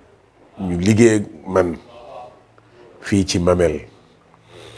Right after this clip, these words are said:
Et ñu tëral ay conditions, ma accepté conditions yi et jël leen, euh,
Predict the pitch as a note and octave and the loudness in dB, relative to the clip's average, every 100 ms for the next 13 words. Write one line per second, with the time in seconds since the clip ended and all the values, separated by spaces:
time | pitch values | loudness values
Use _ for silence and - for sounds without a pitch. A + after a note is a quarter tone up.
0 | - - - - F#2 F2 F2+ F2 G2+ F#2 | -20 -20 -16 -6 -4 -2 -4 0 2 2
1 | F2 E2+ F2+ F2 - F#2 E2+ E2 - F#2+ | 2 -2 -2 -2 0 -2 -2 -4 -2 0
2 | B2 E3 - - _ _ _ - - - | -2 -6 -18 -20 _ _ _ -20 -20 -20
3 | - - F2+ F2+ G2+ - - G2 - G2+ | -20 -6 -4 -2 -2 0 -2 -2 -2 -4
4 | - G2 F2+ F2+ - F2+ F2+ B2 A#3 - | -2 -2 -2 -4 -2 0 0 -2 -8 -16
5 | - - _ _ - - - - - _ | -20 -20 _ _ -20 -20 -20 -20 -20 _
6 | G2+ G2 G#2 - _ _ D#2+ E2+ A2 G2+ | 0 2 0 -6 _ _ -6 2 2 2
7 | F#2+ F#2 D#3 - _ _ _ _ _ _ | -2 -4 -8 -16 _ _ _ _ _ _
8 | _ _ _ _ F#2 F#2 F2+ F2 F2 E2+ | _ _ _ _ 0 2 2 0 0 0